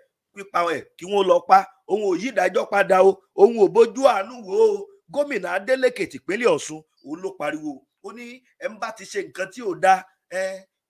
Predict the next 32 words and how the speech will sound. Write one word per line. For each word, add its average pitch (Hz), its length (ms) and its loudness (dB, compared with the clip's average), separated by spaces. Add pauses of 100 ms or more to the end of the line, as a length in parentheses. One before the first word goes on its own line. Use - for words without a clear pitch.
kójú 220 300 -10
rẹ̀ 151 100 -4
ó 175 120 -4
rí 202 120 -14
n - 60 -20
tó 226 120 -8
yẹ 190 140 -2
kó 220 220 -4
rí, 220 120 -10 (200)
kójú 226 340 -10
rẹ̀ 160 80 -2
ó 202 160 -2
winá 202 220 -2
òfin. 165 380 -2 (180)
Ó 226 120 -12
lójú 247 320 -8 (360)
Adédoyin 196 580 -4
ti 226 100 -12
ń 220 140 -12
winá 190 200 -8
òfin 160 260 -4
báyìí. 170 220 0 (320)
Èwo 190 120 2
wá 247 140 6
ni 220 100 -6
tẹ́ 226 160 -2
wá 233 100 -2
fi 233 100 -10
ń 240 80 -16
kó 240 140 -4
mi 185 100 -10
lọ́rùn? 202 280 -4